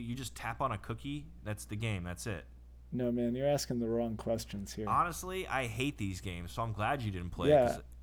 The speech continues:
Speaker 2: Like, these are all, like, phone games, essentially.
Speaker 1: Yeah, or, like,
Speaker 2: Yeah.
Speaker 1: early P C or, uh, internet browser types of games.
Speaker 2: Oh, yeah. I mean,
Speaker 1: Or,
Speaker 2: I'm
Speaker 1: like
Speaker 2: sure I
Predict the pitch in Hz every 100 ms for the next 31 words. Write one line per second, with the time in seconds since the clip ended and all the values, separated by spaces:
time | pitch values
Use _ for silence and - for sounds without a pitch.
0 | - 170 175 165 190 214 240 226 190 185
1 | 170 160 - 196 202 180 123 107 101 101
2 | - - - - - - - - - -
3 | 185 175 165 160 160 151 147 110 - -
4 | - 143 151 147 123 - 120 113 - 110
5 | 104 104 139 131 104 120 117 123 120 107
6 | 90 90 - - - - 95 92 92 87
7 | 76 - 73 67 - 73 64 55 52 52
8 | - - - - - - - 147 104 -
9 | - - - - 151 165 131 123 117 208
10 | 202 135